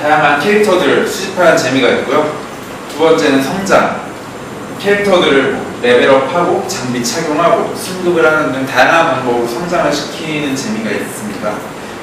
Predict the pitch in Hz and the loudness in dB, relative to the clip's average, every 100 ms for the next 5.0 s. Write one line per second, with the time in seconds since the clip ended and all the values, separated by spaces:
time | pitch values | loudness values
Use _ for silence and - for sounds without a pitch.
0 | - 135 131 120 123 - - 131 135 127 | -8 -4 0 0 -2 -4 -6 0 2 4
1 | - - 113 95 - - - - - - | 2 -4 -6 -6 -8 -12 -12 -12 -12 -12
2 | - 160 170 151 151 - 175 165 139 120 | -2 2 4 4 2 2 2 4 2 0
3 | 117 120 135 - - 151 147 - 170 165 | -2 -2 -2 -4 0 2 2 2 -2 -4
4 | - 143 - - 214 214 208 262 - - | -4 -4 -4 -4 -4 0 2 4 2 -2